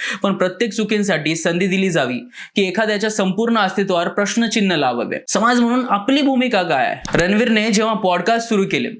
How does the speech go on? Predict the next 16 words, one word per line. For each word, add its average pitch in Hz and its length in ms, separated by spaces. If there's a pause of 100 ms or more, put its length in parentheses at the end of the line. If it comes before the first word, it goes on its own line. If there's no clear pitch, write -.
(120)
तेव्हा 202 220
कोणालाही 208 500
अंदाज 190 360
नव्हता 175 360
की 190 160
हा 180 180
माणूस 175 380
भारतातील 170 420
सर्वात 175 500
मोठा 151 400
विचारवंतांना, 165 840 (300)
उद्योजकांना 202 760
आणि 175 180 (200)
कलाकारांना 185 680
घेऊन 170 340
येईल. 127 240